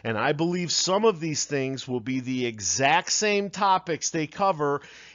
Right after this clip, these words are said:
in the Oversight Committee hearings in the future, where the S E C will be forced to explain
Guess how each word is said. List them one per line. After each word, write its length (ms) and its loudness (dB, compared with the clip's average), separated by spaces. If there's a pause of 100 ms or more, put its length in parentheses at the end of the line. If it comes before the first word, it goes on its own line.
(100)
in 160 0
the 260 -4
Oversight 800 0
Committee 420 -2
hearings 540 -4
in 140 -4
the 80 -6
future, 640 -6 (560)
where 180 -2
the 240 -4
S 260 2
E 100 0
C 380 -2
will 160 -4
be 200 -6
forced 560 -4
to 120 -2
explain 680 -2